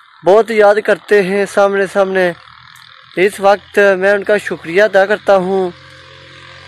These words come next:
वकार जियो दोस्त, उनका शुक्रिया अदा करता हूँ।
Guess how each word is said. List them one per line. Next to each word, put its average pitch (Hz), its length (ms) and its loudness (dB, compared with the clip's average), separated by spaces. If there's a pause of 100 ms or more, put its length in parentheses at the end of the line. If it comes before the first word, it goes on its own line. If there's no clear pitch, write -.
(720)
वकार 190 760 0 (280)
जियो 196 300 -2
दोस्त, 175 520 0
उनका 190 320 0
शुक्रिया 190 380 -2
अदा 208 180 2
करता 196 260 0
हूँ। 180 340 -2